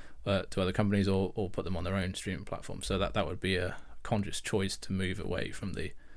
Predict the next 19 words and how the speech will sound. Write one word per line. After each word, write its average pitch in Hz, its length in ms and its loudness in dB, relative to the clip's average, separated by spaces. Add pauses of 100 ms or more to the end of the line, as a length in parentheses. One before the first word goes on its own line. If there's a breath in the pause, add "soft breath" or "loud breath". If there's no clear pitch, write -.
(300 soft breath)
net-, - 180 -4 (200)
network. 101 220 -2
So - 140 -2 (100)
anyways, - 300 0
that 104 160 8
was 95 160 2
a 90 200 -2 (440 loud breath)
long-winded 107 400 10
way 104 120 12
of 92 100 12
saying 95 360 10
that 95 80 2 (760 loud breath)
sports - 460 8
is 98 160 4
a, 92 180 2
is 98 80 2
one 98 240 2
case 95 320 0
why 92 240 0